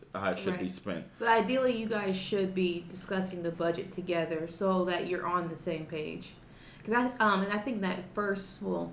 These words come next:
Speaker 2: in that first year for us, it was a little tough 'cause, again, we were becoming one and, like, you know, and all that. So it was a little different, but we,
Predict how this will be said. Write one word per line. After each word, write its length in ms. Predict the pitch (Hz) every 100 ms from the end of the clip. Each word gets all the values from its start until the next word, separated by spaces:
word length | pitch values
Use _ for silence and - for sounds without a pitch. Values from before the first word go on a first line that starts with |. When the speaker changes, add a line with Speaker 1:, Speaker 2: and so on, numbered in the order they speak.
| -
Speaker 2:
in 140 | 190
that 260 | 202 185 190
first 260 | 214 190
year 180 | 190 185
for 200 | 180 180
us, 140 | 185 185
it 40 |
was 100 | 175
a 40 | 175
little 200 | 175 170
tough 340 | - 180 190
'cause, 140 | 214 185
again, 340 | 180 180 180
we 120 | 175
were 180 | 175 165 170 - - - -
becoming 460 | 190 202 190 180 175
one 180 | 175 170 170
and, 160 | 165
like, 380 | 165 160 156 -
you 100 | 190
know, 320 | 170 165 180 180
and 100 | 175
all 180 | 165 165
that. 320 | 170 175 -
So 320 | - 180 180 - - -
it 80 | 202
was 100 | 233
a 60 | 240
little 260 | 233 202
different, 340 | 190 196 185 185
but 180 | 190
we, 100 | -